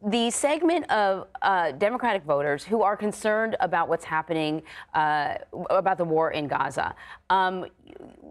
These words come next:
you know, from what we're hearing about the D N C, there are,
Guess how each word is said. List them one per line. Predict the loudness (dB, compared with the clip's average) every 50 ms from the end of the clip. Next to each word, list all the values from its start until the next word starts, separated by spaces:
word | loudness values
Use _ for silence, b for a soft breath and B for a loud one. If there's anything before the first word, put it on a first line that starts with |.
| -2
you | 0 2 4
know, | 4 4 4 4 2 0 -2 -2
from | 0 0 2 2 2
what | 2 2
we're | 2 2 0
hearing | 0 2 2 2 2 2
about | 2 2 2 2 0
the | 0
D | 0 2 2 2
N | 2 0
C, | -2 -2 0 0 2 2 2 2 0 -2 -2 -6 -6 -2
there | 2 2 4 4 4
are, | 2 2 2